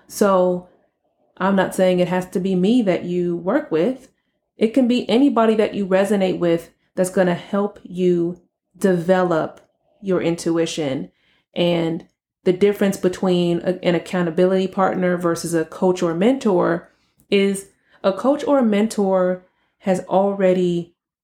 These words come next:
walked the walk, talked the talk. They are already steps ahead of you. They are where you want to be or have surpassed where you want to be. And so they have experience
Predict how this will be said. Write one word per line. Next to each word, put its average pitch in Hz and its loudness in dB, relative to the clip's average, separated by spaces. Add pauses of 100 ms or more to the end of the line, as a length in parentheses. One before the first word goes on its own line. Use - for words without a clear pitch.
(140)
walked 190 0
the 190 0
walk, 175 0
talked 190 -2
the 185 -2
talk. 160 -10 (300)
They 202 2
are 214 2
already 190 0 (280)
steps 202 0
ahead 175 0
of 196 -2
you. 254 -4 (380)
They 202 2
are 196 -2 (420)
where 196 2
you 190 0
want 180 0
to 240 0
be 247 -2
or 180 2
have 180 -4
surpassed 170 -4
where 160 -4
you 156 -8
want 156 -8
to - -12
be. - -8 (880)
And 185 2
so 190 2
they 202 2
have 190 0 (400)
experience 190 0